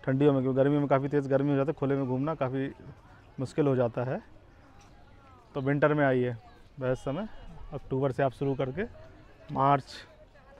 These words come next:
तक आ सकते हैं। फिर भी जब आप, जब भी समय मिले आप आइए। तो बड़ी संख्या में लोग आए हुए हैं। और यहाँ पर बगल में पार्वती जी का मंदिर और एक बुंदेला आर्किटेक्चर में बना हुआ मंदिर।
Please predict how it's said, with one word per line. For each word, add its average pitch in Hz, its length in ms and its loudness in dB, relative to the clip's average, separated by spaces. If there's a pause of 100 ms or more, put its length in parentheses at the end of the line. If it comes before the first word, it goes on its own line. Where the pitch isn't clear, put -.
(360)
तक 139 120 -2
आ 143 80 8
सकते 135 280 -2
हैं। 135 80 -4
फिर 160 120 -2
भी 185 100 2
जब 156 200 0
आप, 139 100 -2 (220)
जब 131 160 -4
भी 135 80 -2
समय 127 220 -4
मिले 123 180 0
आप 117 200 -6
आइए। 117 240 -6 (1300)
तो 139 80 -12
बड़ी 135 180 -4
संख्या 127 300 -2
में 123 60 -2
लोग 117 220 -2
आए 117 140 -2
हुए 131 220 -2
हैं। 196 200 -8 (260)
और 123 240 -8
यहाँ 123 180 -4
पर 135 220 0 (600)
बगल 123 180 0
में 120 100 -4
पार्वती 123 320 -2
जी 123 120 -4
का 127 100 -4
मंदिर 156 340 -4 (2250)
और 131 200 -4
एक 151 140 0 (1000)
बुंदेला 131 320 2
आर्किटेक्चर 123 440 -2
में 117 120 -4
बना 120 120 -4
हुआ 113 180 -4
मंदिर। 113 260 -8